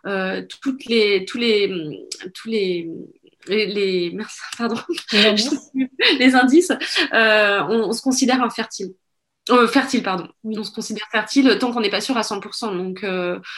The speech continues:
Speaker 1: euh, donc, bah, pendant six mois, vous pouvez, euh, utiliser des préservatifs ou un diaphragme et faire attention de cette façon-là, tout en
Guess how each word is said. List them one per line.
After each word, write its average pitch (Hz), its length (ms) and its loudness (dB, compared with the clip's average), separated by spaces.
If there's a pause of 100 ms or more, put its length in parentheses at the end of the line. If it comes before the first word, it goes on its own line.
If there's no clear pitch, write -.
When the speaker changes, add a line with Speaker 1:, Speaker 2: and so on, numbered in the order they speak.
(300)
Speaker 1:
euh, 190 180 -8
donc, 185 400 -6
bah, 175 100 0
pendant 190 240 -4
six 226 140 -4
mois, 240 140 4
vous 214 120 -2
pouvez, 233 460 2
euh, 190 340 2
utiliser 196 360 -6
des - 80 -2
préservatifs 190 680 -6
ou 202 60 -2
un 185 80 -2
diaphragme 196 480 -4
et 190 60 -8
faire 185 180 -10
attention 190 340 -12
de 190 60 -14
cette 185 160 -14
façon-là, 262 680 0
tout 247 180 -8
en 202 180 -2